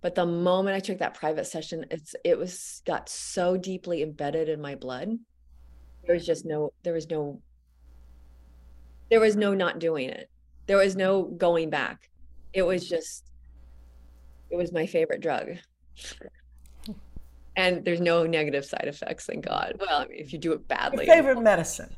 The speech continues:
Speaker 2: <laughs>
Speaker 1: <laughs> My favorite medicine.
Speaker 2: Yeah.
Speaker 1: Yeah, it was just like,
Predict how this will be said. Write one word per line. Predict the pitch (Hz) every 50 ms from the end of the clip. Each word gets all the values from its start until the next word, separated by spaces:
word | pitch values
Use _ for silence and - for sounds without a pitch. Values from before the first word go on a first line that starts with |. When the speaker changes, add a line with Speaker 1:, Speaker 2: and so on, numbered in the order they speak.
| - -
Speaker 2:
<laughs> | - - -
Speaker 1:
<laughs> | - - - -
My | 277 320 - - - - - - - _ - - - - -
favorite | - - - - - - -
medicine. | 113 107 - - - - - - - - - _ -
Speaker 2:
Yeah. | - 151 - 480 466 453 392 - - - - - - - 190
Speaker 1:
Yeah, | 196 214 214 226 240 247 233 196 175 160 143 101
it | 147 190
was | 190 202 208
just | 208 226 233 240 - -
like, | - 202 196 185 180 175 175 -